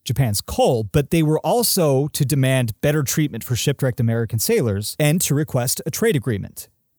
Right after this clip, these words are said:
Like any political plan, it was met with mixed opinions. One U S senator complained it was an unnecessary show of force, something for the bloated and restless military to occupy their time.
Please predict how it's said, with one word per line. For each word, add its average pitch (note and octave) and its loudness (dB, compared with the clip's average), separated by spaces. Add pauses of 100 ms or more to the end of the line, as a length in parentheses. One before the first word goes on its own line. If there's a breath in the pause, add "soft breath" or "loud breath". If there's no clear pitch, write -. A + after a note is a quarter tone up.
(640)
Like D3+ 0
any A3 2
political D#3+ 0
plan, C3+ 0
it G3+ -4
was A#3 -2
met G#3 2
with G3+ -2
mixed D3+ 0
opinions. D3+ -2
One D3 0
U D3+ 2
S C#3+ 2
senator C#3 0
complained C#3 -2
it C3 -2
was C3 0
an B2+ 2
unnecessary B2+ 0
show B2+ 0
of G#2+ -4
force, C#3+ -2
something C#3+ -2
for D3 -2
the A#2+ 0
bloated B2 0
and G#2 -2
restless A#2+ -2
military A#2+ 0
to B2+ -6
occupy A#2+ -4
their G#2 -4
time. C3 0